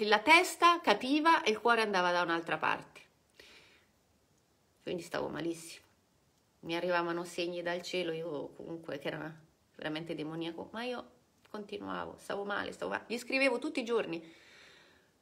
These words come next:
Durante lo scarto dei tre mesi estivi io gli ho scritto tutti i giorni e lui mi rispondeva, perché lui godeva della mia rabbia, era energia, il mio dolore, voleva vedermi morta.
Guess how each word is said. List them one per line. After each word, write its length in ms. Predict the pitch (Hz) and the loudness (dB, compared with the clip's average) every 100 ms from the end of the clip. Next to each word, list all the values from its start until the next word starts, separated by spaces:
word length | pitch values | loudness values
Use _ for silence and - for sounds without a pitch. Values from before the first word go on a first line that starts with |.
| _ _ _ _ - | _ _ _ _ -2
Durante 380 | 214 294 427 | 4 4 4
lo 100 | 269 | 0
scarto 460 | 226 - 226 175 190 | 0 2 2 2 0
dei 120 | 185 | 0
tre 200 | 185 247 | 4 4
mesi 280 | 220 233 202 | 4 2 2
estivi 360 | 190 - 175 220 | 0 -2 0 2
io 100 | 262 | 2
gli 80 | |
ho 40 | 175 | 2
scritto 360 | - 202 202 | -2 -4 -4
tutti 240 | 214 240 247 | -6 -6 -8
i 60 | |
giorni 420 | 202 160 156 160 165 | -6 -6 -6 -6 2
e 120 | 262 | 8
lui 180 | 381 480 | 12 12
mi 100 | 392 | 10
rispondeva, 1000 | 330 - 339 339 381 220 160 - - _ _ _ _ _ _ _ - _ | 4 2 4 6 8 8 4 0 -12 _ _ _ _ _ _ _ -20 _
perché 240 | 269 269 | 0 2
lui 140 | 294 349 | 4 8
godeva 480 | 247 247 349 190 165 | 8 8 6 6 4
della 200 | 165 170 | 0 0
mia 140 | 170 | 2
rabbia, 300 | 170 156 180 | 2 4 4
era 100 | 180 | 4
energia, 800 | 202 208 202 202 269 220 156 156 - | 2 0 -2 -2 0 2 2 -2 -6
il 120 | 196 | -2
mio 140 | 214 | 2
dolore, 560 | 208 220 269 240 175 170 | 6 8 10 8 8 6
voleva 320 | 185 226 220 | 6 4 4
vedermi 480 | 220 240 277 269 214 | 2 2 2 2 -2
morta. 640 | 226 226 180 - - - | 0 0 -2 -4 -8 -8